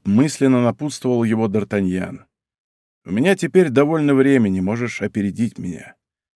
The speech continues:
Должно быть, Арамиса нет в Париже, раз Безмо пишет Портосу». Милый Портос, как приятно повидаться с ним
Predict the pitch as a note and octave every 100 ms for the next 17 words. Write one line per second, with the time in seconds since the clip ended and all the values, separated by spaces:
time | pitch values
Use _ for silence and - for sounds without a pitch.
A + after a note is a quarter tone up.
0 | _ _ _ _ _ D#2+ F#2 B2 C#3 C3+
1 | C3 C3+ C#3 - C3 C#3 - - C#3 D#3
2 | A#2 G2 G2+ F#2 G2+ G#2 G#2+ G2 A2+ G2+
3 | - A2+ G#2+ A2+ F#2 - - _ _ _
4 | _ _ _ _ _ _ _ _ _ _
5 | _ E2+ B2+ G3 F#3 E3+ C#3+ C3 - G#2
6 | F#2+ F2+ - - - _ _ _ _ _
7 | _ _ _ _ _ - A2 A2 B2 C3
8 | A#2 A2+ A2 A2+ A2 C3 D#3+ - E3 -
9 | E3+ F3+ F3+